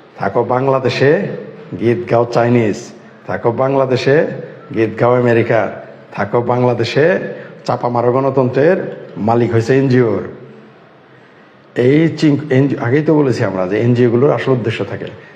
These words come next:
এখন বুঝতে পারছেন তো পয়সা কই থেকে আসছে? এই যে কোটি টাকা ঢালছে Facebook, Facebook-এর পেজ,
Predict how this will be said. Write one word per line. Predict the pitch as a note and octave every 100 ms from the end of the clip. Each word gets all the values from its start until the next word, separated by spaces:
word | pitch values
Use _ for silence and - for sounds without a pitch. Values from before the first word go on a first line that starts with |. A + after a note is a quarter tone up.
| -
এখন | G2 A2+
বুঝতে | B2+ C3 D#3+
পারছেন | D#3+ D#3+ D3
তো | A#2 F#2+
পয়সা | B2+ A#2 -
কই | B2 C3
থেকে | C#3+ C#3
আসছে? | C3+ - E3 G3 - - - -
এই | A#2 A#2
যে | C3
কোটি | F3 E3+ E3
টাকা | E3 D3 C3
ঢালছে | A2 C3 C#3 B2 A#2+ - - -
Facebook, | B2+ A2+ B2 B2 - - - - - -
Facebook-এর | B2+ B2 B2 A#2 -
পেজ, | B2 A#2 G#2+ -